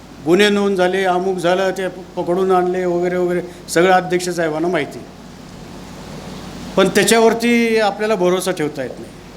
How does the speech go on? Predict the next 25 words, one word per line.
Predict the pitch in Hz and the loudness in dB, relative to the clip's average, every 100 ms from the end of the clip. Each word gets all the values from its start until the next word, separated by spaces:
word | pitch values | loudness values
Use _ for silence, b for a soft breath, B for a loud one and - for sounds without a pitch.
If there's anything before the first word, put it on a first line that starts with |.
| - - - | -20 -18 -6
त्याच्यामुळं | 156 175 214 220 226 | 0 2 2 4 2
आता | 190 190 214 214 208 208 - - - - - 156 | 2 0 0 2 2 -2 -12 -18 -20 -20 -8 2
जे | |
आमच्या | 175 180 190 | 2 4 0
मित्रांनी | 180 180 202 208 214 202 | 0 0 0 0 0 0
इथं | 202 | 0
उल्लेख | 185 180 214 | 0 2 2
केला, | - 175 131 113 - - - - - - - - - - | 2 0 -2 -6 -14 -18 -18 -18 -18 -18 -18 -18 -6 2
करत | 180 196 | 4 4
असताना | 214 208 208 202 208 208 | 2 2 2 4 2 2
लोकलचंच | 185 175 190 185 202 - | 0 0 -2 -4 -4 -2
त्या | 190 170 | -2 -2
शक्यतो | 180 180 175 | -4 -4 -2
आपण | 170 180 170 | -2 0 0
बघावं, | 160 165 165 165 - - - - - - - - - - - - 131 | 2 2 2 -4 -12 -18 -20 -20 -20 -20 -20 -20 -18 -18 -18 -14 2
जेणेकरून | 180 202 220 214 214 214 185 | 4 6 4 2 0 0 2
जर | 214 | 0
पळून | 202 208 214 214 | 0 0 2 2
बी | 214 | 4
गेला, | 208 214 | 2 0
त्याचं | 202 208 175 | -2 -2 2
घरदार | 196 196 208 | 2 4 2
आपल्याला | 202 202 202 | 2 0 0
माहिती | 196 180 196 | 2 0 0
पाहिजे, | 196 196 180 | -2 -2 -2